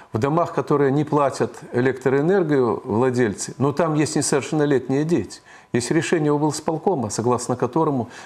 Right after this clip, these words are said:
подобное отключение электроэнергии только с согласия комиссии по делам несовершеннолетних райисполкома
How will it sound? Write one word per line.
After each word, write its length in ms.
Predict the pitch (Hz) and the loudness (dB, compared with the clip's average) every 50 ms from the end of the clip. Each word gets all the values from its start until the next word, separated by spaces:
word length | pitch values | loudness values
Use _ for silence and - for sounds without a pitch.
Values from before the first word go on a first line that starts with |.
| - | -6
подобное 440 | - 135 123 135 151 135 139 135 131 | -4 -2 0 2 2 2 2 2 0
отключение 520 | 123 123 - 143 131 - 160 139 131 127 123 | 0 0 -2 -2 0 0 0 0 2 2 2
электроэнергии 760 | 123 123 123 - - 120 131 131 135 143 160 151 135 127 117 | 2 0 0 0 -2 0 2 2 2 2 0 0 0 0 -2
только 380 | 110 - 160 165 156 - 156 | 0 0 -2 -2 0 -2 -4
с 60 | 127 - | -4 -2
согласия 600 | - - 151 147 151 151 139 127 - - 139 117 | -2 -2 -2 0 2 2 2 0 0 -2 -4 -2
комиссии 400 | - - 147 151 143 120 - 120 | -2 -2 0 0 0 0 -2 -2
по 120 | - - | -2 0
делам 300 | 123 127 123 120 117 110 | 0 0 0 0 0 0
несовершеннолетних 800 | 104 101 - - 110 107 - - 123 117 117 104 95 - - - - _ _ - - - - - | -2 -2 -2 -2 -4 -4 -4 -4 -2 -2 0 -2 -2 -4 -10 -16 -18 _ _ -20 -20 -20 -8 -4
райисполкома 720 | 104 110 104 98 - - - 104 95 - - 95 80 80 | -2 -2 -2 -2 -4 -2 -2 -2 -2 -2 -4 -6 -6 -8